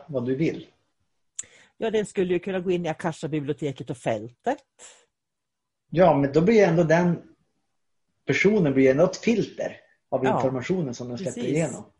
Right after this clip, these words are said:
Speaker 2: Och det är precis det jag menar också. Att vi är alla filter hela tiden.
Speaker 1: Mm. För mig så är det ju om man har någon som vägleder. Eh, alltså grejen är att, eh, om en människa kommer med ett problem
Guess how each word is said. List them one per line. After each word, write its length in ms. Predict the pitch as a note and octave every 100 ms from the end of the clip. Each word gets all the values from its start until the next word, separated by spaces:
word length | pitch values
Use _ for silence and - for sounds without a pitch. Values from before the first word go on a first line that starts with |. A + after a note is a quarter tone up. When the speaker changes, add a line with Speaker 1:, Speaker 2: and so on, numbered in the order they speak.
| _ _
Speaker 2:
Och 100 | F3
det 60 | F#3+
är 60 |
precis 440 | F#3 F#3+ G#3 F#3+ -
det 140 | E3
jag 200 | C#3+ C3+
menar 360 | B2 C3 D#3 A2+
också. 440 | G#2 - F2+ A#2+ _ _ _ _
Att 180 | D3 -
vi 80 | D#3+
är 240 | F3+ E3+
alla 280 | B2 B2+ B2
filter 420 | C#3 B2+ - C3
hela 260 | B2 A2+ A#2+
tiden. 360 | E3+ D#3+ -
Speaker 1:
Mm. 300 | C3+ C#3 D#3 _ _ _ _ _ _ _ _ _ _ _ _ - - _
För 100 | C#3+
mig 280 | D3 G3+ B3+
så 120 | -
är 100 | E3+
det 60 | D#3+
ju 80 | D3+
om 120 | D#3
man 160 | D#3+ D#3
har 280 | E3 E3
någon 160 | D#3 D#3
som 180 | D3+ D3+
vägleder. 680 | D3+ C#3+ F3+ A3+ B2 G#2+ - - _ _ _ _
Eh, 380 | C#3 C3+ C3 B2 - - _ _ _ _ _ E3
alltså 240 | F#3 E3+
grejen 360 | D#3 A3+ G3+ D3+
är 120 | C#3+
att, 340 | C#3+ - -
eh, 80 | D#3+ -
om 140 | E3+
en 120 | F3 E3+
människa 380 | F3+ G#3 G#3+
kommer 340 | F#3 D#3+ D3+ C#3
med 140 | C3
ett 160 | A#2+ -
problem 500 | C3 B2+ F3+ F#3